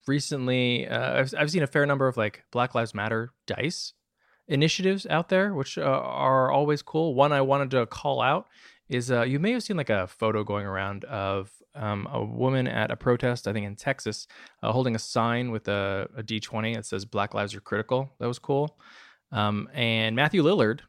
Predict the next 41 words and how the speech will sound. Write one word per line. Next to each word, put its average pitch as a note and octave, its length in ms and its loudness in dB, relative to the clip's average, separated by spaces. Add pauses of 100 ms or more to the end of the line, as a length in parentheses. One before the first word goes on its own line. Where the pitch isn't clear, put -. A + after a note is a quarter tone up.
(800)
from G#2+ 400 0
Scooby-Doo A2 800 -4
fame G#2 360 -2
and G#2+ 200 -6
Beadle A2 260 0
and G#2+ 140 -4
Grimm, A2 640 -2
uh, G2+ 460 -6
got A2 260 -2
wind A2+ 180 -2
of G#2 80 -6
it G2+ 240 -4 (560)
and, G#2 640 -2 (240)
uh, G#2+ 260 -4
put - 320 -2 (280)
a, A#2 560 0 (100)
a B2 140 -2
group C3 220 -6
together B2+ 500 0
to A2+ 180 -2
actually B2 380 -4
make B2 220 -6
those A2+ 180 -2
dice. C3 520 -4
And A2 300 -6
so D3 120 0
they're C#3 100 2
gonna D3+ 100 4
be E3 80 4
made D#3 240 0
by A2 180 4
Ice D3 180 -2
Cream A2 200 -4
Dice, G2+ 340 -10
you A#2 100 -8
know, A2 160 -6
the G#2 260 -6
guy A2 220 0
who A2 120 -4
makes G#2+ 220 -6
those G2+ 280 -4